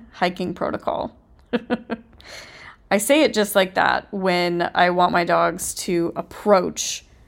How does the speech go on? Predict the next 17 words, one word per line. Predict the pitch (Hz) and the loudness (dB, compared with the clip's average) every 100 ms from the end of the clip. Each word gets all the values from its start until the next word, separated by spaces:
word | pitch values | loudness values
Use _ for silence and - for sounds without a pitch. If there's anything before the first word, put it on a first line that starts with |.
| _ - | _ -2
an | 196 196 | -2 0
unknown | 202 202 196 185 180 | 0 2 4 2 0
person | 180 175 170 175 - | -2 -4 -4 -4 -4
or | 170 | -4
dog. | 160 160 - - - - _ _ - - _ _ - - | -4 -4 -6 -10 -16 -20 _ _ -20 -20 _ _ -20 -10
I | 185 | -6
have | 185 202 262 | -2 2 4
not | 262 185 - | 4 0 -4
changed | - 175 156 - | -6 -6 -6 -8
it. | - - _ _ _ _ _ _ - _ | -10 -10 _ _ _ _ _ _ -20 _
I | 185 185 190 - | 2 4 2 -2
still | - - - 254 285 302 | -6 -8 0 4 4 2
cue | - 220 | 2 0
my | 180 160 | 2 0
dogs | 147 170 - | 0 -2 -6
to | 180 175 | -4 -4
approach | - 233 269 294 - | 0 4 4 2 -6